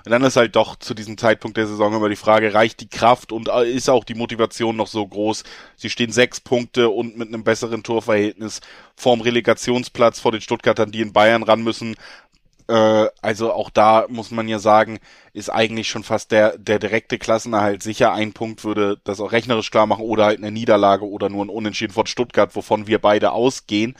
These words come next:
Dann ist das Spiel übrigens von Stuttgart auch noch vorher. Also es dürfte, wenn es nur ansatzweise so ausgeht, dürfte kurz vor Anpfiff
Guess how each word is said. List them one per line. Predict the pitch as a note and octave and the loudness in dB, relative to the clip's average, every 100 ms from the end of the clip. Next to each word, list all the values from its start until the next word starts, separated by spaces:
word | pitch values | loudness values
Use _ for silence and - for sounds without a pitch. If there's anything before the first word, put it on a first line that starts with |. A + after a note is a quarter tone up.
| - - - _ | -20 -20 -20 _
Dann | A#2 B2+ | 0 0
ist | B2 | -2
das | B2 | -4
Spiel | - C3 | -4 -6
übrigens | A#2+ A#2 A2 | -4 -4 -8
von | - G#2+ | -6 -6
Stuttgart | - A#2 A2 | -6 -2 0
auch | G#2 | 0
noch | G#2 | 0
vorher. | - C3+ B2+ A2+ | 2 4 6 4
Also | - G2 | 2 -8
es | G#2 | -8
dürfte, | - A#2+ - A#2+ A#2 - - _ | 0 0 2 0 0 -2 -20 _
wenn | - A2+ | -4 -2
es | A2 | -2
nur | A#2 | -4
ansatzweise | A2 A#2+ B2 - A2 A2 | -4 -2 -2 2 2 2
so | G#2+ | -2
ausgeht, | A2 - A2+ G#2+ _ _ _ _ _ - | -2 -2 -4 -4 _ _ _ _ _ -2
dürfte | C3 B2 B2 | 0 2 -2
kurz | - E3 E3+ | 2 2 2
vor | - - D#3+ E3+ - | -2 4 6 6 4
Anpfiff | A2 - - D#3 - - | -6 -4 -4 -4 -6 -20